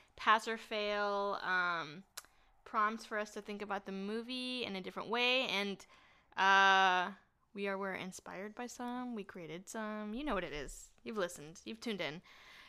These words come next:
And so, uh, Sound Guy, you wanna start us off with number one?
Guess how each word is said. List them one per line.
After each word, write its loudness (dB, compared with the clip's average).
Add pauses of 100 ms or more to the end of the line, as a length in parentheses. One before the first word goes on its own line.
(100)
And 2
so, 6
uh, 10 (640)
Sound 2
Guy, 6
you 0
wanna 0
start -4
us -6
off 0
with -6
number -4
one? -4